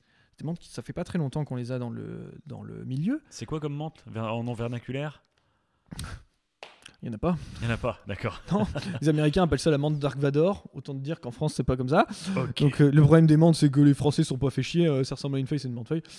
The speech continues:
Speaker 2: Ok.
Speaker 1: Voilà, hop là, il y a qu-, quarante espèces qui s'appellent des menthes feuilles, quoi, si tu
Speaker 2: J'avoue,
Speaker 1: veux.
Speaker 2: c'est vrai.
Speaker 1: <laughs> Donc là, la Parablepharis, c'est une menthe qui, qui ressemble un peu à une feuille, mais quand même une tronche un peu particulière parce qu'elle a une petite corne, tout ça. Donc elle a un peu une espèce de masse de Dark Vador. C'est pour ça qu'ils les appellent comme ça.
Speaker 2: D'accord.
Speaker 1: Et ça, mais
Speaker 2: Stylé.
Speaker 1: je,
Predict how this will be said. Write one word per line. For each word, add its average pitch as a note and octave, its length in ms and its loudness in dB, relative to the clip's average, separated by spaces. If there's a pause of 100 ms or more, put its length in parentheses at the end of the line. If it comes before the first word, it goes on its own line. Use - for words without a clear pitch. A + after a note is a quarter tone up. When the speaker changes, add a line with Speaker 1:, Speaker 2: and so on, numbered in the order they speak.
(220)
Speaker 2:
Ok. A#2 80 -8
Speaker 1:
Voilà, C#3 300 2
hop D3+ 180 4
là, E3+ 140 8
il D#3+ 80 6
y - 20 6
a C#3 140 6
qu-, A#2+ 280 -2
quarante D3+ 300 2
espèces D3+ 300 0
qui - 80 -6
s'appellent D3+ 240 6
des D#3+ 80 8
menthes D#3 180 4
feuilles, D#3 160 6
quoi, C#3+ 100 0
si A#2 100 0
tu C3+ 40 4
Speaker 2:
J'avoue, C3 140 2
Speaker 1:
veux. E3+ 80 6
Speaker 2:
c'est G4 180 2
vrai. G#2+ 140 2 (220)
Speaker 1:
<laughs> A3 220 -2
Donc F3+ 200 6
là, A3 120 6
la G#3 120 6
Parablepharis, E3 680 6
c'est D3+ 140 0
une D3 100 2
menthe D#3+ 220 2
qui, - 140 -4 (320)
qui - 100 -4
ressemble F#3+ 280 4
un F3+ 60 6
peu F#3 120 4
à F3 40 8
une E3+ 140 4
feuille, G3+ 220 4
mais E3+ 120 2
quand D#3+ 120 0
même E3 100 2
une D3+ 160 0
tronche - 260 -2
un D#3 80 -2
peu F3+ 100 0
particulière D#3 600 -4
parce B2+ 160 -8
qu'elle C3 140 -6
a - 20 -2
une B2+ 160 -4
petite - 260 -12
corne, D3 240 0
tout - 120 -16
ça. D#3 160 -2
Donc B2+ 180 -6
elle A#2+ 60 -6
a A#2+ 40 -6
un A#2+ 60 -6
peu D#3 160 -4
une B2+ 240 -4
espèce C3+ 240 -6
de C3 60 -6
masse C3+ 240 -4
de F3 80 -14
Dark B2+ 200 -10
Vador. A#2+ 320 -10
C'est - 80 -20
pour - 80 -18
ça D3+ 100 -10
qu'ils D3 120 -8
les B2+ 60 -8
appellent B2 180 -12
comme B2+ 120 -12
ça. E3 100 -18 (260)
Speaker 2:
D'accord. G#2 320 -8
Speaker 1:
Et B2 40 -6
ça, A#3 300 2
mais C3 200 -2 (180)
Speaker 2:
Stylé. - 320 -14
Speaker 1:
je, C3+ 240 -2